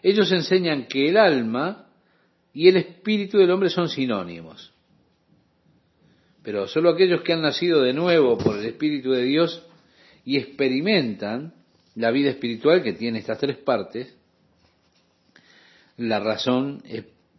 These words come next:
que nuestro espíritu cobra vida y sabemos que el espíritu del hombre está separado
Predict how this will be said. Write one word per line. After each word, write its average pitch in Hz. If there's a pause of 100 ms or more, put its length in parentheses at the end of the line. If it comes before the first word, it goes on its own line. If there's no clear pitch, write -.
(680)
que 120
nuestro 123
espíritu 113
cobra 123
vida 127 (1300)
y 117
sabemos 135
que -
el 104
espíritu 120
del 131
hombre 151
está 131
separado 120